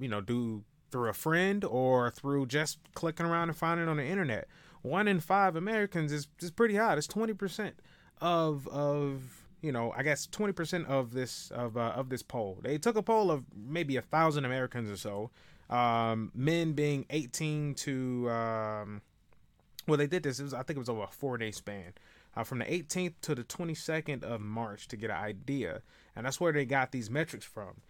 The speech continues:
So, uh, they realized that, that men between the ages of eighteen and forty-nine were the biggest share demographic groups.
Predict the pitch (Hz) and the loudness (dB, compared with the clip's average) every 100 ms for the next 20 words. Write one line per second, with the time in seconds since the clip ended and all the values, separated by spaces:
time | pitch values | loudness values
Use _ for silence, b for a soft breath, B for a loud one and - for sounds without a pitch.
0 | b b - - 170 127 110 127 127 127 | b b -6 2 4 4 4 2 2 2
1 | 175 156 127 131 117 117 110 165 185 151 | 2 2 2 2 2 -2 -2 -2 -2 -2
2 | 139 135 - 151 120 143 123 110 - 185 | -6 -8 -4 -2 0 -2 -2 -6 -4 -4
3 | 147 - 175 143 123 123 104 - 165 143 | -4 -2 -2 -2 -2 -2 -2 2 2 2
4 | 139 143 113 107 113 117 107 107 160 180 | 0 0 0 -2 -2 0 -2 0 0 2
5 | 175 - - - 175 151 147 113 131 143 | 0 -6 -8 -2 0 0 -2 0 0 0
6 | - - 123 165 175 - - | -2 -8 0 2 2 -4 -12